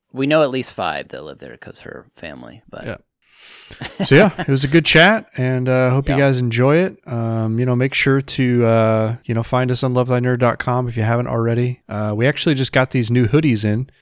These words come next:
Speaker 2: um, that are pretty cool. They're soft and feel nice, and they say, "Jesus loves you, nerd."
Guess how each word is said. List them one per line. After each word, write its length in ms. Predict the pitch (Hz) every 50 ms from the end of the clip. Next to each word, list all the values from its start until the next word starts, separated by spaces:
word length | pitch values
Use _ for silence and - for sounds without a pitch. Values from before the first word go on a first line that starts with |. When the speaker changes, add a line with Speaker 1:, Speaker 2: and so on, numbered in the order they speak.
| _ _ -
Speaker 2:
um, 560 | 107 107 107 104 104 104 104 101 101 101 104
that 120 | - 110
are 40 | 110
pretty 440 | - - 131 123 117 110 107 104 98 -
cool. 320 | - - 123 113 101 95 92
They're 120 | 95 92
soft 460 | - - - 104 98 101 101 - -
and 140 | 104 98 101
feel 180 | - - 104 101
nice, 380 | 101 98 98 101 98 - -
and 240 | 113 92 92 - -
they 80 | 123 117
say, 200 | - - 120 110
"Jesus 380 | 113 113 110 107 120 117 -
loves 200 | 120 117 113 110
you, 80 | 104 98
nerd." 240 | 98 98 101 104